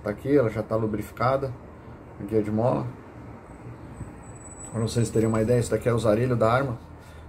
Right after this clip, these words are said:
como a pessoa usou, né? Usou ambiente úmido, às vezes pega um pouquinho de chuva e tudo, ferrujou. Então isso daqui é o que a gente vai tá colocando novo pra ela. Uma outra coisa muito importante,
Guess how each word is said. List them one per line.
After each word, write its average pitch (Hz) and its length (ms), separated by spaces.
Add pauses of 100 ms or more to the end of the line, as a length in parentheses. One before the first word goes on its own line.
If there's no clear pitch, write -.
(140)
como 117 160
a 117 40
pessoa 117 380
usou, 123 260 (1040)
né? 117 160
Usou 110 460
ambiente 107 420
úmido, 113 640 (200)
às 101 100
vezes 120 200
pega 110 160
um 107 60
pouquinho 104 240
de - 80
chuva 131 340
e 101 40
tudo, 127 320 (500)
ferrujou. 107 380 (540)
Então 104 120
isso - 120
daqui 98 180
é 104 40
o 104 40
que 104 100
a - 20
gente 104 160
vai 107 100
tá 104 160 (560)
colocando 107 400
novo 104 300
pra 117 140
ela. 98 280 (2750)
Uma 123 140
outra 139 240
coisa 127 240
muito 139 240
importante, 127 680